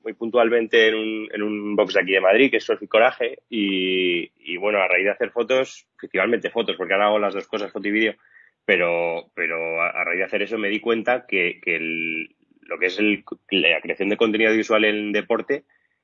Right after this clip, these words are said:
siempre, para mi gusto por lo menos, era algo demasiado objetivo.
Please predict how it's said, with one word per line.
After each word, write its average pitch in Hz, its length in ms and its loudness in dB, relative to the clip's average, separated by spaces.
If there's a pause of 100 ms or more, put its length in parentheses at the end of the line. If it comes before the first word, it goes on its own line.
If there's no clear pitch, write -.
siempre, 104 560 0
para 85 200 -4
mi 82 100 -4
gusto 107 340 -2
por 101 120 0
lo 104 100 2
menos, 117 280 0
era 104 160 2
algo 107 200 2
demasiado 101 460 0
objetivo. 98 420 -4